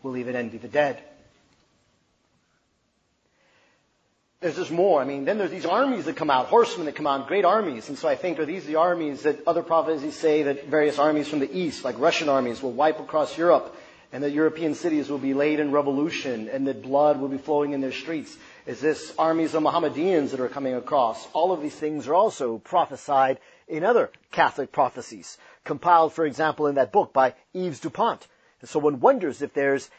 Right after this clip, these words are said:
an intersection between these passages of the Apocalypse and those Catholic prophecies, where in some of those it says that they're gonna put the crescent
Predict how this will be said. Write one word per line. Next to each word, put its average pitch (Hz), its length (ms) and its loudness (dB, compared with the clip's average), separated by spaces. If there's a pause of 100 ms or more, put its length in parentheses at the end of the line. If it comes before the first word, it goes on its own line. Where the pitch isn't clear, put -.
(140)
an 160 140 -4
intersection 147 640 -4
between 131 360 -6
these 277 300 -2
passages 139 580 -6
of 139 260 -2
the 113 100 -10
Apocalypse 226 580 2 (260)
and 123 220 -4
those 156 420 6 (220)
Catholic 120 440 -4
prophecies, 151 800 -2 (600)
where 180 420 4
in 156 460 -6
some 175 240 0
of 147 80 0
those 151 220 6
it 127 80 -18
says 269 420 0
that 131 140 -2 (100)
they're 143 120 -4
gonna 247 180 2
put 196 160 -10
the 165 60 -8
crescent - 640 -6